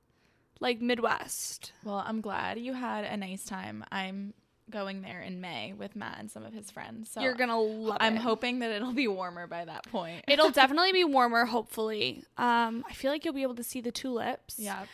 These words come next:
Speaker 1: And you have to go to the bar Federales. It was so
Speaker 2: Okay.
Speaker 1: much fun.
Speaker 2: Okay, will do. That'll be number one on my list.
Speaker 1: Yes. How was Florida?
Speaker 2: It was good. It was just the perfect, like, little
Speaker 1: Getaway.
Speaker 2: detox <laughs>
Speaker 1: Yes.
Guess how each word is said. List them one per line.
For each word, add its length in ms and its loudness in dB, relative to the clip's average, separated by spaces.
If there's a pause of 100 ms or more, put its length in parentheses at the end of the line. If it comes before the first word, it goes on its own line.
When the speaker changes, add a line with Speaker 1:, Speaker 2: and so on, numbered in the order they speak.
(340)
Speaker 1:
And 520 0
you 80 -2
have 140 -2
to 100 -10
go 240 2
to 200 -8
the 80 -6
bar 360 -4
Federales. 1040 -8
It 60 -10
was 160 -6
so 100 -8
Speaker 2:
Okay. 80 -10
Speaker 1:
much 160 -10
fun. 280 -16 (180)
Speaker 2:
Okay, 340 -14
will 160 -12
do. 160 -16 (140)
That'll 200 -12
be 120 -10
number 240 -10
one 120 -14
on 60 -16
my 160 -14 (140)
list. 360 -14
Speaker 1:
Yes. 460 -12 (220)
How 160 0
was 120 0
Florida? 520 0 (280)
Speaker 2:
It 60 -14
was 220 -12
good. 440 0 (140)
It 160 -8
was 220 -4
just 380 -8
the 60 -8
perfect, 840 -14
like, 220 -16 (140)
little 500 -10 (360)
Speaker 1:
Getaway. 360 -2
Speaker 2:
detox 760 -2
<laughs> 140 10
Speaker 1:
Yes. 160 4